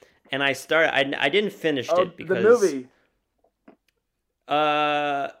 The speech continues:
Speaker 1: no, not the movie. This is not the movie. This is something else.
Speaker 2: I think
Speaker 1: Oh,
Speaker 2: you
Speaker 1: sorry,
Speaker 2: watched
Speaker 1: ni-, nineteen seventeen. Sorry, this is nineteen thirteen. The book is called nineteen thirteen.
Speaker 2: Oh, that's better.
Speaker 1: And it's all of the, um, uh,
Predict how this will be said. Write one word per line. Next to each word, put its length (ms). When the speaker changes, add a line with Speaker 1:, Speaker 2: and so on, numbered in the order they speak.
Speaker 1:
no, 360
not 260
the 60
movie. 440
This 180
is 100
not 240
the 60
movie. 320
This 240
is 80
something 360
else. 260
Speaker 2:
I 160
think 100
Speaker 1:
Oh, 40
Speaker 2:
you 120
Speaker 1:
sorry, 200
Speaker 2:
watched 180
Speaker 1:
ni-, 60
nineteen 340
seventeen. 380
Sorry, 220
this 160
is 60
nineteen 500
thirteen. 500
The 80
book 160
is 100
called 180
nineteen 340
thirteen. 360
Speaker 2:
Oh, 720
that's 240
better. 140
Speaker 1:
And 160
it's 200
all 320
of 140
the, 280
um, 720
uh, 760